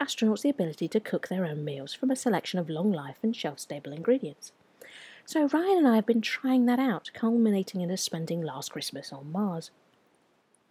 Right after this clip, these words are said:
Moving forward, I'm going to be documenting our continuing experiments in a free email newsletter. If you'd like to join us on that journey, then you can sign up at tinyletter dot com forward slash meals on Mars,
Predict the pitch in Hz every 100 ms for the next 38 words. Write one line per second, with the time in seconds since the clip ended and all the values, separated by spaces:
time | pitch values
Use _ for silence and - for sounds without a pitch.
0 | _ _ _ - - - 403 349 240 -
1 | 160 165 214 202 190 185 185 233 226 -
2 | 202 175 175 170 - 180 - 269 311 196
3 | 165 - - 147 151 185 - 208 240 -
4 | - 165 175 175 147 143 147 190 254 180
5 | 156 156 - - - - - - 320 302
6 | 311 277 - 262 233 175 202 202 208 196
7 | 170 156 160 165 185 208 233 - 269 254
8 | 196 - - 339 311 269 254 233 196 -
9 | 247 226 - 339 - - 156 - 170 160
10 | 151 147 151 208 262